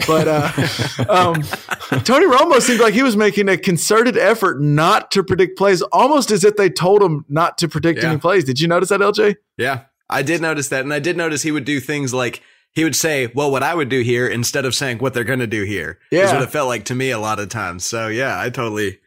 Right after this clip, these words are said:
Speaker 2: I saw that same thing you did.
Speaker 1: Well, I noticed a few of it. And then there was at one point where, you know, of course, as soon as Jim Nantz, and they, they throw up the stat and Jim Nantz says, "No kick has been missed here all year," you just knew he jinxed him. <laughs> You knew it.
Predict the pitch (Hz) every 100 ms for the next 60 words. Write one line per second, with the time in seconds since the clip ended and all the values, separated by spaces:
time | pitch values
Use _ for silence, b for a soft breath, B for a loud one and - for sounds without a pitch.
0 | - 123 151 131 120 117 113 117 107 117
1 | 107 90 90 _ - 165 185 185 214 277
2 | 254 220 240 254 202 185 233 240 214 185
3 | 180 220 254 196 180 147 165 156 143 160
4 | 185 175 151 151 143 214 202 151 - b
5 | b b 170 156 226 240 208 190 202 170
6 | 190 180 - - 156 160 156 165 160 208
7 | 208 165 - 175 156 147 160 151 151 139
8 | 147 135 - b b - 151 175 165 180
9 | 175 143 156 147 156 - 160 139 147 147
10 | 139 151 151 - 175 202 170 220 170 180
11 | 170 160 156 135 196 - - 190 - 220
12 | 269 269 240 220 226 254 262 262 -